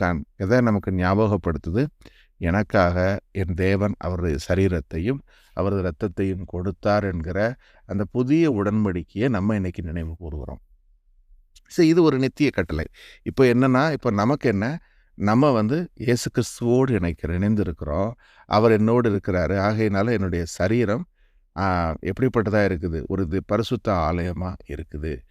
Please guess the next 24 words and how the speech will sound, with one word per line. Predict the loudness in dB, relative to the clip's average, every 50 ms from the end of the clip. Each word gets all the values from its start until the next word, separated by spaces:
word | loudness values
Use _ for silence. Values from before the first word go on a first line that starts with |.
| _ _ -14 -10
அப்போ | -6 2 4 6
அதை | 6 6 4 2
நான் | 2 2 0 0 -2 -2
கரைப்படுத்தக்கூடாது | -2 0 0 0 0 0 -2 -4 -2 -6 -8 -10 -8 -6 -6 -4 -2 -2 -2 -2 -4 -4 -4 -6 -6 -8 -10
என்கிற | -10 -10 -8 -8 -6 -4 -4 -4 -4 -6 -10 _ _ _ _ _
ஒரு | _ 0 0 2 2
காரியத்தை | 2 2 4 4 4 4 2 2 0 0 0 2
அது | 2 2 2 0
ஞாபகப்படுத்துது. | 2 2 2 2 2 2 2 0 0 0 0 -2 -2 -2 -4 -6 -8 -8 -10 _ _ _ _ _ _ _ _ _ _ _
So, | 0 4 6 6 6 6 4 2 0 -4 -10 _ _ _ -2 2
that | 2 4 4
is | 4 2 0
the | -2
one | -2 -2 -2 -4 -4 -4
thing | -4
about | -4 -4 -4 -4 -4 -6 -6 -6
the | -10 -8 -6
communion. | -6 -6 -4 -4 -4 -4 -6 -6 -8 -12
So, | _ -2 2
இது | 2 4 4 4
ஒரு | 2 2 2
உதாரணம். | 0 0 2 2 2 2 0 -4 -6 -8
இந்த | -12 _ -14 -10 -4
பிரமாணம் | -2 -2 0 2 2 4 4 2 2 0